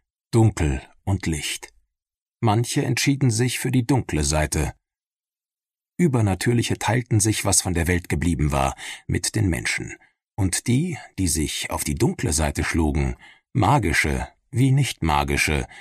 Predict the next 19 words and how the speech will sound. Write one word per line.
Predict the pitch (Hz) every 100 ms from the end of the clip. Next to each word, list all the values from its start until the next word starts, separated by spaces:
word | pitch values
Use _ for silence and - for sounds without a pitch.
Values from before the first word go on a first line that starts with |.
| - _ _ _
verwandelten | - 87 95 104 87 - 78
große | 73 82 104 - 73
Städte | - 82 80 82
in | 71 69 69
Trümmerwüsten, | - 101 85 67 67 69 - 69 67 - - - _ _
jagten | 117 120 123 - 131
jene, | 110 117 120 131 135 92 -
die | 117
sich | 98 104 - -
vor | - - 107
ihnen | - 107 104 98
versteckten, | 98 90 - 107 - 87 76 - - - _
oder | - 76
bekämpften | 71 - - 95 - - 82
sie, | 76 78 65 - -
um | 80 73
sie | 73
zu | - 76
vernichten, | 82 90 98 - - 67